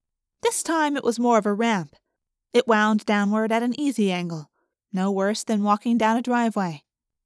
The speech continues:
And to our roach bodies, which barely experienced gravity, it was like walking on level ground. Under our scampering feet, there was bare dirt, covered by footprints. We climbed in and out of depressions that seemed to be several feet deep,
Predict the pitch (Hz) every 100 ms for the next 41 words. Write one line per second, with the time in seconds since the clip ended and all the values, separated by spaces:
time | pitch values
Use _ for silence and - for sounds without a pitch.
0 | _ _ _ _ - 339 - 311 185 196
1 | 240 - 185 175 190 - - - 269 269
2 | 302 311 240 180 - 320 302 185 175 -
3 | 196 185 190 240 262 _ _ - 392 359
4 | 262 269 240 208 - 233 220 202 196 240
5 | 247 208 175 156 - _ _ _ _ _
6 | _ _ _ 240 220 202 208 - 220 220
7 | 214 202 - 226 208 _ 214 208 185 220
8 | 226 214 214 170 _ _ - 320 208 185
9 | 202 254 233 202 175 147 - _ _ _
10 | _ _ _ - 277 311 269 247 233 254
11 | 220 214 220 214 190 208 202 208 196 226
12 | 202 330 359 202 196 - 220 190 - 214
13 | 202 233 196 151